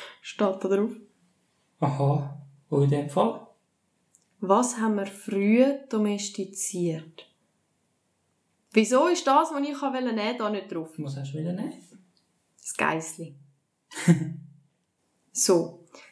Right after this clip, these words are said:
Speaker 1: fang jetzt einfach mal irgendwo an. Das Huhn ist das drei.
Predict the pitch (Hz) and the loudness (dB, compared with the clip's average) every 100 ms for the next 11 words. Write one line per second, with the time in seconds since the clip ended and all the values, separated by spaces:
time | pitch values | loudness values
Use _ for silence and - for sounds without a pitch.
0 | _ 233 240 240 202 - 208 190 180 180 | _ 4 4 2 -2 -2 -4 -4 -4 -6
1 | 180 180 160 151 - - _ - - 254 | -6 -4 -2 -2 -4 -14 _ -10 2 6
2 | 285 302 285 220 - - _ 185 190 180 | 6 4 -4 -12 -14 -16 _ -8 -6 -6
3 | 165 | -10